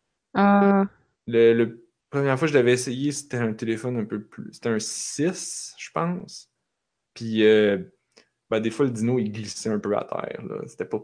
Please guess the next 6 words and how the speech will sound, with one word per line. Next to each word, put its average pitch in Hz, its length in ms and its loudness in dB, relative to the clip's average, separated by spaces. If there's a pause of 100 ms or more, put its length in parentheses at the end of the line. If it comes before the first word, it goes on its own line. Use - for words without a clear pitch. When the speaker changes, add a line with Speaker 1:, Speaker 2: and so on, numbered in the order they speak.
Speaker 2:
parfait, - 360 -12
parfait. - 540 -16 (920)
Mais 98 180 -4
c'était 110 220 -8
quand 117 200 -2
même 110 240 -2